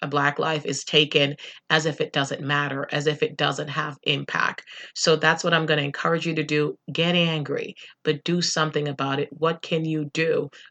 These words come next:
You know, encourage, um, them to vote, encourage them to run for councils, you know, city councils,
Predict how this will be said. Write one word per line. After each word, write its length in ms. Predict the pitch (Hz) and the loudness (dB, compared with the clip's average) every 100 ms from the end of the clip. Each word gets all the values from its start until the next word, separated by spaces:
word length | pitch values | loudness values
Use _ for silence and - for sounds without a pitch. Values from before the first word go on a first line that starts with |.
| - | -4
You 120 | 156 | -2
know, 220 | 151 143 | 0 -4
encourage, 1000 | - 156 - - - 175 180 175 - - - - - - | -4 -6 -4 -6 -2 0 2 2 2 0 -2 -20 -10 2
um, 400 | 156 151 147 147 - | 6 6 4 0 -8
them 360 | 156 147 160 156 | -2 2 4 2
to 200 | 147 151 | 0 -2
vote, 480 | 131 156 165 151 - 170 | 0 0 2 2 0 -6
encourage 800 | 151 - - 160 170 170 156 - | -6 -6 -2 0 2 0 -2 0
them 460 | 156 143 156 156 151 | 0 4 4 4 0
to 680 | - - 156 156 151 151 147 - - - _ | -2 0 2 2 2 0 -4 -8 -20 -20 _
run 440 | 156 139 165 175 170 | -2 4 4 4 2
for 720 | - 160 156 147 139 - - _ | 4 4 6 4 4 2 -2 _
councils, 1000 | - - 190 196 185 - 147 135 110 147 | 0 6 8 6 0 2 2 2 -2 -4
you 140 | 170 - | -4 -2
know, 180 | 160 156 | 0 -2
city 380 | - 196 190 | 2 2 2
councils, 680 | 170 165 165 156 - 170 131 | 2 -2 -2 -6 -2 -2 -2